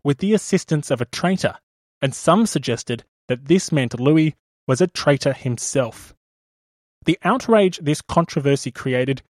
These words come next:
mixed with the already contentious facts that the king's own brother was leading the emigres, and that both rebellious nobles and seditious priests were swearing loyalty to God and king as they conducted their counter-revolutionary acts.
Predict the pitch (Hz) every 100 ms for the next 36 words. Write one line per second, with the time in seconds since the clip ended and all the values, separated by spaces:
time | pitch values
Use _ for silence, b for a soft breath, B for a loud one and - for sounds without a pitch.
0 | _ 147 208 - 170 175 180 185 - 170
1 | 165 160 165 - 143 - - 190 - 117
2 | - 120 143 - - 147 175 - 170 196
3 | 175 - 170 165 160 135 156 151 98 110
4 | 135 - 143 143 165 160 147 139 156 175
5 | 123 98 101 - - _ _ 147 160 175
6 | 185 - b b 135 131 175 233 190 -
7 | 147 180 165 147 - 160 - 156 135 170
8 | 156 - - 151 131 - - - b -
9 | 147 - - 156 180 180 185 156 151 143
10 | - 151 - - 156 123 - 147 170 -
11 | - 139 123 - - 233 117 - _ _
12 | 147 135 151 185 165 127 - 143 165 175
13 | - 135 131 139 123 123 117 113 - 113
14 | 110 113 147 139 - -